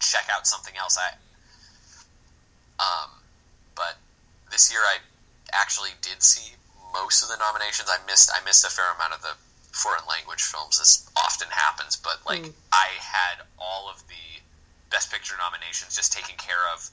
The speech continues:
Speaker 1: before even the year closed, and I was like, "That doesn't happen. What's
Speaker 2: Yeah.
Speaker 1: going on?"
Speaker 2: <laughs>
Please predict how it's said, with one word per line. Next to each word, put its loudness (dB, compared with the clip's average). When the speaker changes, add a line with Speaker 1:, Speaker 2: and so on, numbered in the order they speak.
Speaker 1:
before -6
even -10
the -16
year -6
closed, -6
and -6
I -4
was -12
like, -6
"That 2
doesn't 2
happen. -8
What's 0
Speaker 2:
Yeah. 2
Speaker 1:
going 0
on?" 0
Speaker 2:
<laughs> -6